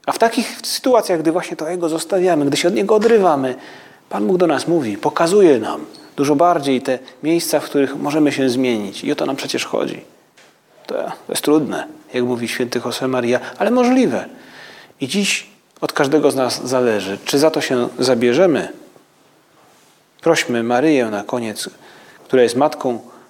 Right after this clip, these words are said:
pokornych i pokutujących. Matko nasza, pomóż nam stać się bardziej podobnymi do Ciebie. Pomóż nam stać się takimi, którzy pozwalają łasce Bożej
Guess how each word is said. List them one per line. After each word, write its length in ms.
pokornych 640
i 60
pokutujących. 1000
Matko 300
nasza, 380
pomóż 360
nam 200
stać 260
się 240
bardziej 360
podobnymi 520
do 120
Ciebie. 420
Pomóż 340
nam 100
stać 220
się 160
takimi, 500
którzy 260
pozwalają 960
łasce 420
Bożej 460